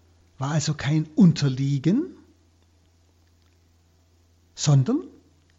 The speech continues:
sein Leiden und sein Kreuz war ein souveränes, machtvolles Handeln in der Kraft des Geistes.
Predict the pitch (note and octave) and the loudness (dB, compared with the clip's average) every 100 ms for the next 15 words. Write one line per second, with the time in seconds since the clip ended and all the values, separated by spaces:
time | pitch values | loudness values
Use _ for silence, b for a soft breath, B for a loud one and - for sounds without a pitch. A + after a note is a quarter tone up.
0 | _ - C3+ B2+ A#2 E3+ A#3 B3+ A#3 - | _ -12 -6 -6 -4 -4 -4 -4 -4 -4
1 | G3 F3 C3 F3+ - - C#3 - D3 C#3 | -6 -6 -6 -8 -8 -10 -10 -4 -4 -2
2 | D#3 C#3 C3+ D#3+ A#3 C#4 C4+ - E3 F3 | -4 -4 -4 -2 -2 -2 -4 -6 -6 -6
3 | - - - E3 E3 - A#2+ B2 G2+ G2 | -6 -14 -10 -6 -6 -6 -8 -8 -10 -12
4 | F#2+ G2+ _ _ _ _ _ _ - G3 | -16 -20 _ _ _ _ _ _ 2 4
5 | A3+ G3+ G3 - C3+ D#3+ - - - D3 | 4 2 -6 -8 -6 -6 -10 -12 -8 -8
6 | - A2 G#2+ - - F#2 - - | -8 -10 -10 -12 -16 -18 -18 -20